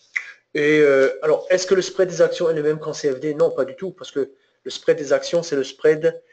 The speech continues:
euh, ah oui, des actions. Oui, alors, excusez-moi, <laughs> le spread des actions, c'est le même qu'en C F D, puisque sur les C F D, c'est le, le meilleur bid ask.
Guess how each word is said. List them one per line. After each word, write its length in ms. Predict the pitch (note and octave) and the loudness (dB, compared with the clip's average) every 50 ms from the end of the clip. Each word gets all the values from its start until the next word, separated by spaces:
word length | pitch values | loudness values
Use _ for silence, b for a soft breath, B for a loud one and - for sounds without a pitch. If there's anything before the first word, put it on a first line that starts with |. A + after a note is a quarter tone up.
| b b b b b _ _ - | b b b b b _ _ -4
euh, 720 | C#3 C3 C3 B2+ B2+ C3 B2+ B2+ B2+ B2+ B2+ B2+ B2 - - - _ _ _ _ _ _ _ - | 0 2 4 4 4 4 4 4 2 2 2 0 0 -2 -6 -10 _ _ _ _ _ _ _ -4
ah 80 | D#3 | -4
oui, 100 | E3+ F3 | -4 -2
des 240 | C3+ D3+ D3+ B2+ C#3 | 0 0 0 2 2
actions. 640 | C#3 B2+ - - - - - G#3+ A3 F#3 - - B B B B B B _ | 0 -2 -2 -4 -4 -2 0 2 2 0 0 -4 B B B B B B _
Oui, 200 | - E3+ F3 E3 | -4 0 0 0
alors, 360 | - C#3 C3+ B2 A2 - - _ _ - - - | 2 0 0 0 -2 -4 -8 _ _ -20 -12 -8
excusez-moi, 640 | - - - - - C#3 C3+ C3+ D3 D3 G#2 - b b b b b b b _ - | -8 -8 -6 -8 -8 -6 -4 -2 0 -2 -2 -4 b b b b b b b _ -8
<laughs> 380 | - - - - - - - - | -8 -8 -8 -10 -16 -20 -16 -12
le 80 | - - | -10 -10
spread 300 | - - - F3 F3+ F3 | -6 -2 0 2 2 2
des 160 | F3 - E3+ | 2 2 2
actions, 500 | D#3+ - - - E3+ F3+ F3+ F3+ - - _ _ _ _ _ _ _ _ _ _ _ _ - | 0 0 0 0 0 0 0 -2 -6 -12 _ _ _ _ _ _ _ _ _ _ _ _ -12
c'est 200 | - - - D#3 | -8 -4 -4 -4
le 80 | D#3 | 0
même 180 | D#3+ E3 E3 D#3+ | 2 2 2 2
qu'en 160 | - D#3 D3 | 0 -2 -2
C 260 | D3 - - D#3+ D3 | -2 0 2 2 2
F 80 | B2+ B2+ | 2 2
D, 200 | C#3+ D#3+ F3 F3 | 0 0 0 0
puisque 320 | - - - - - D3 | -2 -6 -10 -10 -8 -8
sur 180 | C3 - D3+ D#3 | -4 0 0 2
les 160 | D#3 D3+ C#3+ | 2 2 0
C 260 | C3 - - D3+ C#3 B2+ | -2 0 0 2 2 2
F 80 | A#2 - | 0 0
D, 360 | D3+ E3 E3+ E3+ B B B B B B B _ _ | 0 0 0 -2 B B B B B B B _ _
c'est 220 | - - - D3+ D3 | -12 -8 -6 -4 -4
le, 280 | C#3+ C3+ C3+ - - _ _ _ _ _ _ _ | -4 -4 -6 -10 -20 _ _ _ _ _ _ _
le 120 | D3+ C#3+ | -10 -8
meilleur 440 | C#3 C#3+ D3+ D#3 D#3 D#3+ E3 C3+ B2 | -4 -2 0 2 4 4 4 4 0
bid 340 | A#2+ - E3+ E3 C#3 - - - | -2 -4 -4 -4 -4 -6 -6 -6
ask. 380 | D3+ C#3 C#3 - - - - | -6 -6 -6 -6 -10 -16 -20